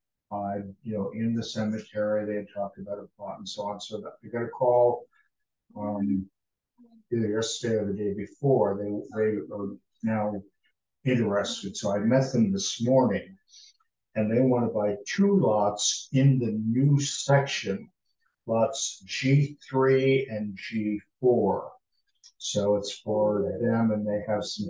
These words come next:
kids, and, you know, that sort of thing. Um, then Lisa Todd, I had met with Lisa out at the cemetery back, uh, a,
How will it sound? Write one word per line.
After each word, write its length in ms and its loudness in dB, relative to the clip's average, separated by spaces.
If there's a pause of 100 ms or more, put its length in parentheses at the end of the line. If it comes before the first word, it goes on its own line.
(120)
kids, 460 -6 (100)
and, 80 -8 (200)
you 60 -10
know, 180 -8
that 180 -8
sort 220 -18
of 100 -20
thing. 120 -20 (1120)
Um, 520 2 (2250)
then 460 4
Lisa 680 2
Todd, 600 0 (140)
I 240 -4
had 180 -6
met 280 -4
with 200 -6
Lisa 800 2
out 220 0
at 260 -2
the 260 -2
cemetery 1200 0 (640)
back, 380 0 (260)
uh, 280 -2 (120)
a, 140 -6